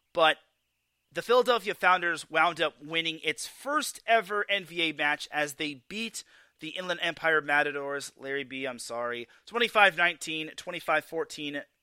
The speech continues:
twenty-five twenty-seven, and twenty-five twenty-one. Piotr Namiot-, Namiotko had fifteen kills, while Jeff Nelson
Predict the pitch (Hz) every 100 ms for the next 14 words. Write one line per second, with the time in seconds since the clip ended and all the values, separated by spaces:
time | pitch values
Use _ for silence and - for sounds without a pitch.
0 | - - 165 156 160 147 - 147 131 -
1 | 143 143 139 - - - 135 - 165 147
2 | 151 143 139 135 - _ _ 143 139 139
3 | 139 156 _ _ _ _ - 190 208 220
4 | 202 190 - _ 147 165 175 175 160 170
5 | - _ _ - 156 _ _ 156 160 151
6 | 170 - 175 160 156 156 - _ - 143
7 | 175 - 170 151 170 151 - 131 - 151
8 | - 151 139 - 143 139